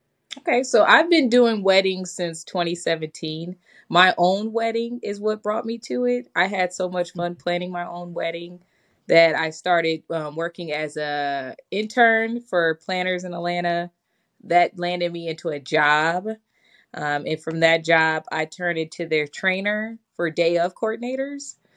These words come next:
Um, so I was training, like, a, a new girl every weekend. It felt like I, they had a team of twenty. Um, some of 'em I'm still in contact with to this day, which is awesome. Um, and then from there, it kinda just turned into my own company. A lot of my friends were pushing me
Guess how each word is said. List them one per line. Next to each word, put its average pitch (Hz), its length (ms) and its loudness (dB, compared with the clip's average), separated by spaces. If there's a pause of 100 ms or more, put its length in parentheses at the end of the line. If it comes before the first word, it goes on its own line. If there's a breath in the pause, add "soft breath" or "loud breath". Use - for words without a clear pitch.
(240 soft breath)
Um, 151 200 -4
so - 120 -2
I 170 60 4
was 185 140 2
training, 170 640 2 (280)
like, 143 300 0
a, - 100 -6 (200)
a 156 80 -6
new 170 240 2
girl 175 260 8
every 165 240 2
weekend. 170 540 2
It 170 120 -2
felt 165 220 2
like 156 320 2
I, 156 360 -2
they 170 240 -8
had 165 240 0 (140)
a 156 80 -6
team 175 280 -8
of - 80 -12
twenty. 185 420 2 (600 soft breath)
Um, 147 260 -2
some 175 220 6
of 175 120 6
'em 175 120 4
I'm 151 120 -2
still 165 240 2
in 156 100 -2
contact 156 540 0
with 165 420 2
to - 120 -2
this 156 200 -4
day, 147 400 2
which 175 160 -6
is 165 100 -2
awesome. 160 540 -4 (540 loud breath)
Um, 147 440 2
and 175 140 2
then 196 160 0
from 170 300 0
there, 214 560 4 (100)
it 175 180 -6
kinda 190 300 0
just 185 220 -8
turned 202 280 -2
into 190 260 -6
my 190 200 -2
own 185 240 -4
company. 190 460 -4
A 165 60 -4
lot 175 140 -6
of 170 40 -14
my 156 120 -8
friends 165 300 -4
were 156 80 -8
pushing 156 360 -4
me 151 260 -20